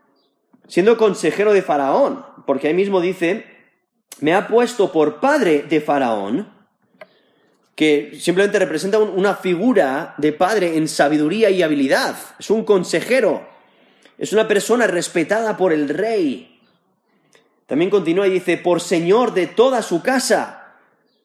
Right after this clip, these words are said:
demostrando que él tiene el control total sobre el Estado y sobre las finanzas y el tesoro de Egipto. O sea, tiene,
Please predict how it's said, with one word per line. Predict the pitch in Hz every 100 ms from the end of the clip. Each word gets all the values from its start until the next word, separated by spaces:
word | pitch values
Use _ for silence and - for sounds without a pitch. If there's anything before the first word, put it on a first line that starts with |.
| _
demostrando | 147 147 185 190 233
que | 180
él | 196
tiene | 214 226
el | 226
control | 220 170 151 214
total | 202 151 185 240 214 120
sobre | - 156 151
el | 147 139
Estado | 123 - 196 240 151
y | 123
sobre | 120 165 160 156 147 - - _ _
las | 143 -
finanzas | 165 214 240 - 113 -
y |
el | 143 139
tesoro | 135 - 214 185 98 - _ _ _ _
de | 117
Egipto. | 127 - 240 - 98 -
O |
sea, | - -
tiene, | 151 262 -